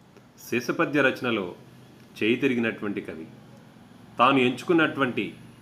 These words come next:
ఖండకావ్య ప్రక్రియలో ఎన్నో అద్భుతమైనటువంటి శేషపద్యాల్లో కవి తన యొక్క ప్రతిభను వెల్లడించారు. మరి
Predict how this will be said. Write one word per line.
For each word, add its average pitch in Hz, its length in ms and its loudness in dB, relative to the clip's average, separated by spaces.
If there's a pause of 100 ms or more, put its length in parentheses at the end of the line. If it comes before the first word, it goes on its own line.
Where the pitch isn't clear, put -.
(180)
ఖండకావ్య 117 440 0
ప్రక్రియలో 120 680 -4 (1000)
ఎన్నో 156 480 4
అద్భుతమైనటువంటి 117 1160 -2 (520)
శేషపద్యాల్లో 104 880 -4 (440)
కవి 113 200 -4
తన 110 200 -2
యొక్క 98 480 -8 (160)
ప్రతిభను 98 420 -6
వెల్లడించారు. 90 640 -8 (1160)
మరి 90 260 -6